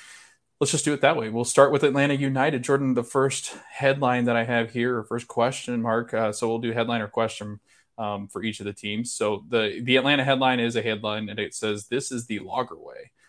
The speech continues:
Um, yes, as in this is the way, uh, for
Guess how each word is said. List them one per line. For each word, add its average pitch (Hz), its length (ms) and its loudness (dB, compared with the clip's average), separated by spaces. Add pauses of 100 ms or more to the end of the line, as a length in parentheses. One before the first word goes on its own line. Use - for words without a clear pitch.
(220)
Um, 98 260 -2
yes, 101 400 -4
as 98 320 -4
in 101 260 -8 (160)
this 113 200 -6
is 107 140 -8
the 104 100 -10
way, 92 400 -6 (160)
uh, 107 280 -6
for 104 480 -4